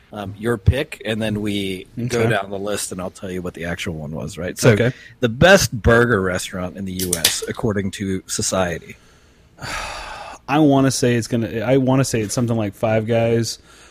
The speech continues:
Speaker 2: or In-N-Out, but more than likely it's gonna be some podunk ass,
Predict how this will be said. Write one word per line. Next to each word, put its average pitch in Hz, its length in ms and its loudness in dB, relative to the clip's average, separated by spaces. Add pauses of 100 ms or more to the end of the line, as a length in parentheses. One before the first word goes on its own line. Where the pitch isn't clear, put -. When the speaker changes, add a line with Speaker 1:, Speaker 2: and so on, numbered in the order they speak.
(160)
Speaker 2:
or 113 280 4
In-N-Out, 117 520 2
but 113 120 0
more 131 200 6
than 120 80 4
likely 113 320 2
it's 110 100 -2
gonna 113 140 0
be 113 100 0
some 107 380 -2
podunk 113 460 0
ass, 110 440 -2